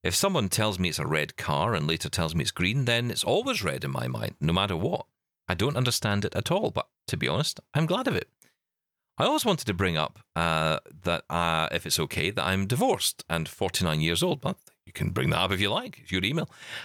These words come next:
Um, <laughs> but she says, uh, "For the last two years, I've been online dating." Tracy says, "I had a sighted husband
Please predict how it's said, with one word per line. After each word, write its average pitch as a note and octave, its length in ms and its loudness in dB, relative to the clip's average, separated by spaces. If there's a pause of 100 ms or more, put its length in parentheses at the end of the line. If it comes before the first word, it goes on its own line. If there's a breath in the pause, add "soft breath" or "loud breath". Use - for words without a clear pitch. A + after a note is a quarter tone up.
Um, A#2 480 0
<laughs> - 40 -12
but A#2+ 100 0
she A#2 100 2
says, C3 300 2
uh, A#2+ 200 2
"For C3 140 -2
the B2 280 2
last F3+ 320 0
two C#3+ 100 2
years, F#2+ 300 2
I've E2 120 0
been F2 180 0
online D#2+ 400 2
dating." - 420 -4 (1080)
Tracy G2+ 260 2
says, G2 180 2
"I F#2+ 140 2
had F#2 280 0
a F2+ 60 0
sighted - 400 0
husband - 380 -2